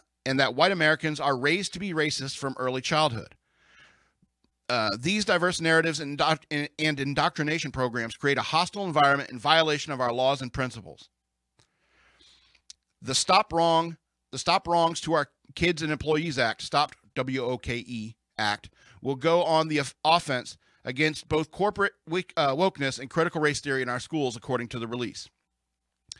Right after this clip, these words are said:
The legislation aims to protect employees by deeming critical race,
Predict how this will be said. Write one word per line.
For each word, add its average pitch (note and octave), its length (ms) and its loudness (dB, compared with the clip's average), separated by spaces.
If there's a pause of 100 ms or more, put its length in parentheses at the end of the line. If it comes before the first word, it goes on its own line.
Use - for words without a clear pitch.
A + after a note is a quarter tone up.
(300)
The A#2 100 -6
legislation E3+ 680 0
aims D#3 220 -2
to - 100 -12
protect D#3+ 260 -2
employees D#3 460 -2
by C3+ 180 0
deeming D3+ 460 -4
critical F3+ 320 -2
race, D3+ 260 -2